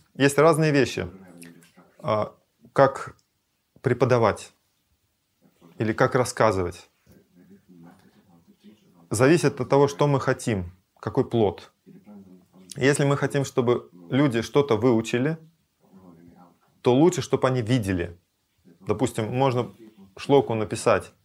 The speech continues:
и заучивать. Когда мы видим, нас, у нас на слух н-, нам труднее, правда? Нужно и слух все включить, чувство включить.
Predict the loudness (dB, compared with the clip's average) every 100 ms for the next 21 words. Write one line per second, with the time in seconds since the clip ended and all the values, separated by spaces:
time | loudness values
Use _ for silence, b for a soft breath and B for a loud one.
0 | _ _ _ _ _ 0 2 2 0 -4
1 | -8 -14 _ -8 -2 0 0 0 0 0
2 | -2 -4 -8 -20 _ _ -4 -2 0 -4
3 | -2 -2 -2 -6 -8 -6 -4 -4 -4 -4
4 | -2 -4 -4 -12 _ _ b b b _
5 | -6 -4 -2 -6 -2 2 2 2 -2 -2
6 | -2 -6 -8 -12 -10 -8 -8 -10 -10 -12
7 | -14 -16